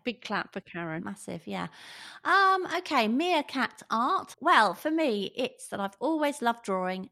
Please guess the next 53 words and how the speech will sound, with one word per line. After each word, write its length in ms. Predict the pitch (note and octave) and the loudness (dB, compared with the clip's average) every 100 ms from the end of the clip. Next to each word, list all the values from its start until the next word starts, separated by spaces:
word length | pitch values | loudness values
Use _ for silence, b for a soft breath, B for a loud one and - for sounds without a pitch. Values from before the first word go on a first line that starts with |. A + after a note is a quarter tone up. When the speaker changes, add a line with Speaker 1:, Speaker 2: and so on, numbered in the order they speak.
| - | -6
Speaker 2:
and 240 | - A#3+ G3+ | -2 -2 -2
wanted 300 | G#3+ - - | -2 -4 -12
to 80 | |
become 260 | - - F#3+ | -12 -4 -2
an 100 | F#3+ | -2
artist, 460 | F3 F3 F3 E3+ - | -2 -4 -8 -8 -4
but 100 | A#3 | -2
I 60 | |
never 340 | A#3 A#3+ C#4 D#4+ | 2 2 2 0
believed 380 | A3+ G3 F#3+ | 0 0 -2
in 60 | F#3 | -4
myself 560 | F3+ F3 F3+ E3+ E3+ _ - | -4 -6 -4 -4 -4 _ -6
and 200 | A3 A3 | -4 -4
didn't 220 | C#4 D#4 | -4 -6
have 200 | A3 A3 | -4 -4
the 60 | G#3+ | -2
guts 280 | G3+ - - | -2 -4 -6
to 120 | G#3+ | -12
pursue 440 | A3+ - G3+ G3 | -12 -8 -4 -4
this 200 | G3 G3+ | -4 -8
dream. 440 | - F3+ E3 D#3+ D#3 B B B | -8 -6 -4 -4 -8 B B B
But 80 | B3+ | -4
a 60 | C4 | -4
friend 460 | - F4 C#4+ G#3+ | 2 2 2 0
convinced 440 | - G#3 G3+ - - | -2 -2 -2 -6 -8
me 240 | E3+ E3 | -6 -4
and 140 | G#3 G3+ | -4 -2
showed 260 | A3 A3+ | -2 0
me 80 | C4+ | -4
some 220 | - F#3 | -2 -2
of 100 | F3+ | -2
my 120 | G3+ | -4
drawings 440 | G3 G3+ E3+ F3+ - | -4 -4 -4 -6 -10
to, 140 | - - | -16 -6
oh, 120 | G3+ | -6
sorry, 320 | - F3 D#3 - | -4 -4 -4 -2
showed 400 | - C#4 C4 - | 2 4 4 0
some 280 | - D4+ D#4 | 2 4 4
of 120 | B3 | 2
my 140 | G#3+ | 0
drawings 540 | F#3+ G3 F3 E3+ F3 - | 0 0 0 -2 -6 -10
to, 420 | - G#3 F#3+ F#3+ B B B B B - | -4 -2 0 -2 B B B B B -6
to 220 | - G#3 | 0 2
writers. 520 | A#3+ D#4+ C4+ - E3+ - | 6 4 4 -2 -2 -2
And, 180 | A#3+ A3+ | -2 2
well, 380 | F#4+ C#4 C#4 - | 4 6 6 4
I 320 | A#3 D#4+ E4+ A#3+ | 2 2 2 0
am 160 | A3 | 0
going 200 | G#3+ G#3+ G#3+ | 0 -2 -2
to 60 | |
have 120 | A3 | -6
a 40 | G3+ | -6
third 340 | - D4+ G#4 | 2 4 4